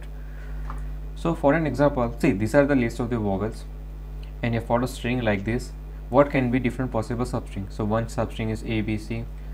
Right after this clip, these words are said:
another is B, C, I, then C, I, I, then I, I, I,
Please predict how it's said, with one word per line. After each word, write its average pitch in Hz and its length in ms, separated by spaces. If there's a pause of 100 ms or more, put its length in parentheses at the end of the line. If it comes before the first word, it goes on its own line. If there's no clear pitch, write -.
(140)
another 110 340
is 110 180
B, 110 280
C, 107 380
I, 123 320 (540)
then 110 180
C, 120 400
I, 107 320
I, 120 320 (1400)
then 110 220
I, 107 340
I, 104 240 (240)
I, 117 300